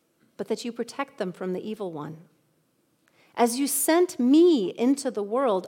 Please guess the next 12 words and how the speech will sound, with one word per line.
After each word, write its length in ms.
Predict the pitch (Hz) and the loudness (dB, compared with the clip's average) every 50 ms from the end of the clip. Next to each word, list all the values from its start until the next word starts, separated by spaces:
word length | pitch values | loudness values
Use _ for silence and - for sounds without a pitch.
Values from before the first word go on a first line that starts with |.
| - | -6
I 180 | - 240 285 330 | -6 -4 -4 -2
have 180 | 330 311 240 - | -4 -4 -4 -4
sent 400 | - - 233 220 226 - 185 185 | -2 -2 -2 -2 -2 -4 -6 -6
them 420 | 233 254 311 302 196 175 175 180 - - - _ _ _ | -6 -4 -2 -2 -2 -2 -4 -6 -8 -12 -20 _ _ _
into 680 | - 262 294 302 320 302 - - 220 185 175 165 170 190 _ _ _ _ _ _ | 2 4 6 6 6 4 0 -4 -6 -6 -6 -6 -10 -14 _ _ _ _ _ _
the 100 | - 202 | -10 -10
world. 500 | 196 196 214 202 180 170 170 180 - _ _ _ _ _ _ _ _ _ _ _ _ _ _ _ _ _ _ _ _ _ _ _ _ _ _ _ _ _ - | -8 -6 -6 -6 -8 -8 -10 -12 -16 _ _ _ _ _ _ _ _ _ _ _ _ _ _ _ _ _ _ _ _ _ _ _ _ _ _ _ _ _ -2
May 220 | 233 233 247 262 262 | 2 4 4 4 4
they 240 | 226 262 254 247 | 4 2 0 0
also 600 | - - 233 247 269 285 277 - - 233 214 208 | 2 2 2 2 0 0 -4 -4 -4 -4 -4 -4
be 760 | 190 180 - - 254 247 269 285 285 294 294 294 285 - - - | -4 -8 -8 -6 -4 -2 0 2 2 2 0 -2 -4 -8 -10 -4
in 520 | - 233 233 240 240 240 240 240 247 247 | 0 2 2 2 2 2 0 0 -2 -6